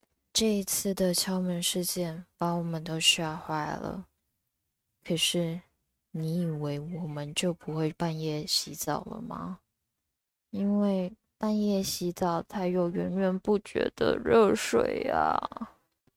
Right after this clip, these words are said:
我们选择了一个消极的方式对付这个状况，就是同寝室四个人每天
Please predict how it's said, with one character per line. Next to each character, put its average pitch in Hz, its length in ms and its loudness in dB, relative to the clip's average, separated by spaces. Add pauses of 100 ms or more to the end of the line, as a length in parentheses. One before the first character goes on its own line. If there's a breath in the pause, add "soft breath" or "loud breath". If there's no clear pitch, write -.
(160)
我 208 100 2
们 202 240 4
选 196 260 8
择 185 180 -2
了 180 160 0
一 185 140 0
个 190 180 0
消 190 280 0
极 180 180 -4
的 175 180 -2
方 180 280 -4
式 180 400 0
对 180 180 2
付 180 160 -2
这 175 140 0
个 170 160 -4
状 165 340 -6
况， 165 420 -6 (600)
就 185 120 2
是 180 160 2
同 175 240 -2
寝 175 320 -4
室 170 300 0
四 185 260 -2
个 170 140 -2
人 165 480 -4 (160)
每 165 220 -6
天 175 420 -6